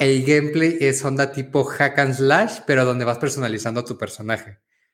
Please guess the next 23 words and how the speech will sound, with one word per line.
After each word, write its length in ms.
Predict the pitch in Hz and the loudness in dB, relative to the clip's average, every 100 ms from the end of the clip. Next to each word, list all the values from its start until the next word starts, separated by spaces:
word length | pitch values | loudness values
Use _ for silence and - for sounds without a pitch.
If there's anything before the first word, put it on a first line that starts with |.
| _ _ | _ _
Haz 100 | 135 | 0
de 100 | 147 | 2
cuenta 380 | 147 151 180 170 | 2 4 2 2
que 640 | 151 131 127 123 - - - | 2 4 4 0 -4 -16 -2
la 140 | 127 | 0
protagonista 580 | 135 131 127 127 143 180 | 2 0 2 2 0 -2
es 120 | 170 | -2
una 200 | 180 202 | 2 2
chica, 640 | 208 214 196 190 233 202 185 | 2 0 2 2 0 -2 -6
la 140 | 123 | -6
chica 300 | - 127 147 | -6 -2 0
tiene 220 | 147 143 143 | 2 0 -2
como 240 | 143 147 | -2 -2
que 140 | 165 | 0
su 120 | 165 185 | 2 0
espada 480 | 185 190 185 202 190 | 2 2 4 2 0
y 80 | 135 | 0
va 100 | 127 | 0
aprendiendo 460 | 127 131 135 143 | 2 0 0 -2
como 240 | 139 127 117 | -2 -4 -4
que 120 | 113 | -6
distintas 560 | 107 107 117 110 110 107 | -6 -8 -10 -4 -4 -2
magias. 540 | 120 120 95 - - | -4 -4 -10 -18 -20